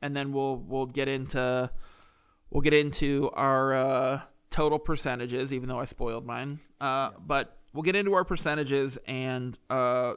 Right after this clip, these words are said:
Speaker 1: talk about what we're gonna watch for next week.
Speaker 2: Yep.
Speaker 1: Uh, but my last point that I had was, like, in all these movies, our main character has a choice, multiple choices, including being a better person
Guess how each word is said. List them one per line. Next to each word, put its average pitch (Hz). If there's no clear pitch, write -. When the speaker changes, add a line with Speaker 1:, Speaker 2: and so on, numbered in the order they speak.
Speaker 1:
talk 127
about 123
what 113
we're 131
gonna 127
watch 127
for 127
next 160
week. 127
Speaker 2:
Yep. -
Speaker 1:
Uh, 143
but 160
my 185
last 202
point 113
that 151
I 151
had 139
was, 139
like, 135
in 156
all 170
these 180
movies, 143
our 131
main 139
character 120
has 120
a 120
choice, -
multiple 143
choices, 123
including 135
being 147
a 147
better 143
person 156